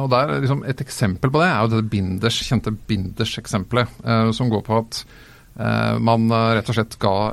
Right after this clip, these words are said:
en, eh, en maskin en oppgave om å lage hundre binders per innbygger på kloden innen seks måneder.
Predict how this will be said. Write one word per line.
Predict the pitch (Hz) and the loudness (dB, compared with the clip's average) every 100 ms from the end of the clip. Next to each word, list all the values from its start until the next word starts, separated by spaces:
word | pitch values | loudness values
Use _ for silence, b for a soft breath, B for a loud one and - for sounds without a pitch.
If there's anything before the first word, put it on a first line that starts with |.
| 107 | -2
en, | 110 110 | -2 0
eh, | 107 107 104 | 2 0 0
en | 107 110 | 0 0
maskin | 113 110 117 139 | 0 0 0 0
en | 123 | 0
oppgave | 113 - 95 147 139 - | -2 -2 0 -2 -2 -2
om | 113 | 2
å | 117 | 4
lage | 120 107 98 113 113 | 4 2 2 0 4
hundre | 131 101 98 | 4 4 2
binders | 110 92 95 123 - - - - | 0 -2 -2 -2 -2 -6 -10 -4
per | 107 | -2
innbygger | 110 120 107 92 104 110 | 0 4 2 2 -4 -4
på | - | -4
kloden | 113 127 98 120 131 | 0 2 2 2 2
innen | 107 98 | 0 0
seks | 107 92 - | -2 -4 -4
måneder. | 92 - | -6 -6